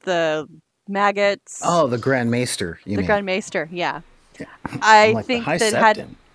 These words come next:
Speaker 1: Oh, sorry, High Maester. <laughs> Wrong, wrong Old Town related character,
Speaker 2: <laughs>
Speaker 1: both of which are controlled by the High Towers. Yeah, it's the, the High Maester with his, his course of leeches, which was, it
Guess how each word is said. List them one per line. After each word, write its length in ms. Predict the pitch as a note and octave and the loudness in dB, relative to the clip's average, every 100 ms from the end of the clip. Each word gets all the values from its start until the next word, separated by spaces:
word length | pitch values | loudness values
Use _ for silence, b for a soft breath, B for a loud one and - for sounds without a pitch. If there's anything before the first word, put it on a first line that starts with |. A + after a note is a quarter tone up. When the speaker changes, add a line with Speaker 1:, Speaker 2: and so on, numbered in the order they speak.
| _ - | _ -6
Speaker 1:
Oh, 80 | G3+ | -2
sorry, 320 | - F#3 D#3+ | 2 2 0
High 160 | G3 F#3+ | -2 -2
Maester. 420 | F3+ G3 - - | -4 -6 -8 -10
<laughs> 60 | A3+ | -2
Wrong, 540 | C#4 C#4+ D4 D4 C#4+ | 2 4 4 2 -2
wrong 440 | - A3+ C#4 E4+ E4 | 0 6 8 8 4
Old 380 | - C4+ C#4 A3+ | 6 6 4 0
Town 500 | C4 C4+ C4+ C4 B3 | 2 4 4 2 0
related 840 | A#3 A3 A3+ A#3 A3+ A3 G#3 G#3+ _ _ - | 0 2 0 2 2 2 0 -6 _ _ -6
character, 880 | - B3 G#3+ F3+ F#3 F3 - G#3+ - _ - | 0 2 4 2 0 0 0 -2 -6 _ -14
Speaker 2:
<laughs> 320 | D4 A#3+ B3 | -12 -8 -4
Speaker 1:
both 260 | A3+ A#3+ A#3 | 4 4 4
of 120 | C4+ | 0
which 180 | B3 C4+ | 0 0
are 60 | B3 | -4
controlled 340 | C4 A#3 A3 | -2 -2 0
by 100 | A3 | 2
the 120 | A#3+ | 4
High 100 | A#3 | 2
Towers. 400 | G#3 F#3 E3+ A3+ _ _ _ _ _ _ - | 2 0 -2 -6 _ _ _ _ _ _ -12
Yeah, 340 | G3+ G#3 E3+ | 0 2 2
it's 340 | E3 - - - | -2 -8 -20 -4
the, 340 | G3+ G3 D3 F3+ | 2 4 2 -2
the 140 | G3 | -2
High 180 | G#3 G#3 | 0 0
Maester 460 | G3+ G3 - G#3 F3+ | -2 -8 -4 -4 -2
with 200 | F3+ - | -6 -6
his, 300 | F#3 D#3+ - | -6 -6 -12
his 200 | F3+ F3+ | -12 -10
course 300 | - G#3 G3 | -4 -4 -2
of 80 | F3 | -6
leeches, 580 | E3+ E3+ - D#3 D3 - | -6 -10 -8 -10 -10 -14
which 220 | - - | -14 -16
was, 180 | - - | -18 -16
it 240 | - - | -16 -16